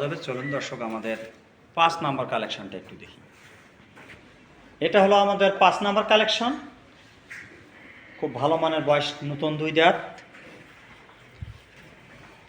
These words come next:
পিছনে তিপ্পান্ন, সামনে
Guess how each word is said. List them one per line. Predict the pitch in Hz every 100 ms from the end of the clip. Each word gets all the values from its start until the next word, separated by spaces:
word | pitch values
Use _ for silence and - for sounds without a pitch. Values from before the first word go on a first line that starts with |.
| - - - - - -
পিছনে | 151 139 147 143 139 139 - - - - - - - - - - - - - -
তিপ্পান্ন, | 190 220 214 214 233 247 247 - - - -
সামনে | - 139 139